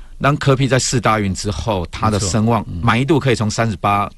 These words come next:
Speaker 1: 提升到六十趴的时候，那柯P起来了，那国民党的候选人在哪里？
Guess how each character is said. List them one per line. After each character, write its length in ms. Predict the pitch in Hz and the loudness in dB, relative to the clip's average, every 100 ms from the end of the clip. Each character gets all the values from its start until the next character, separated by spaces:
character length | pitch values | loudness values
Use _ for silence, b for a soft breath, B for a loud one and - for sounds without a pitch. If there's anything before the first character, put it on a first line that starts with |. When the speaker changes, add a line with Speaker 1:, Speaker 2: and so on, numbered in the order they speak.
| - | -14
Speaker 1:
提 200 | - 101 | -6 -4
升 260 | 95 113 104 | -2 0 2
到 200 | 107 95 - | 2 0 0
六 160 | 104 | -2
十 140 | 90 90 | -2 -4
趴 200 | - 92 | -2 -2
的 80 | |
时 200 | 87 - | -2 -4
候， 220 | 82 90 - B B B B B - | -4 -4 -8 B B B B B -2
那 100 | - | 0
柯 140 | - | 2
P 100 | 107 | 2
起 200 | 107 - | 2 0
来 140 | 73 | 0
了， 140 | 73 - B B | -2 -4 B B
那 240 | - 107 98 - | 0 2 2 -2
国 100 | - | 0
民 80 | 95 | 2
党 120 | 80 | 2
的 60 | 80 | 2
候 120 | 101 | 2
选 160 | 85 | 0
人 120 | 71 71 | -2 0
在 120 | 87 | 2
哪 160 | 76 76 | 2 0
里？ 140 | 76 | -4